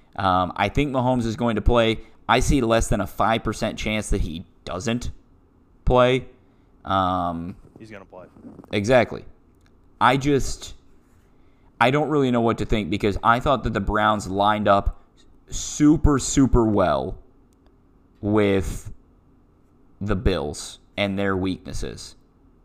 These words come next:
Speaker 1: So I don't know if Kansas City lines up even better than them. I don't know a lot about the Buffalo defense. So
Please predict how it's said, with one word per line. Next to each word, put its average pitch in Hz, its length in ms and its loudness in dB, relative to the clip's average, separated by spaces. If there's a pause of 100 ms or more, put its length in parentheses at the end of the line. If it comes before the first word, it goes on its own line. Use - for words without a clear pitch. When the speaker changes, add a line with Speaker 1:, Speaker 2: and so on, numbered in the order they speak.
(400)
Speaker 1:
So 104 540 0
I 113 160 2
don't 127 200 0
know 120 240 0
if 98 160 -6
Kansas 110 300 -2
City 110 240 -2
lines 107 300 -2
up 101 100 -4
even 90 300 -6 (120)
better 123 480 -2 (300)
than 120 180 -4
them. 131 380 -2 (500)
I 123 100 4
don't 151 160 0
know 143 160 -2
a 131 40 -2
lot 127 200 0
about 120 220 2
the 110 80 -2
Buffalo 117 440 2
defense. 110 800 -4
So 98 440 -2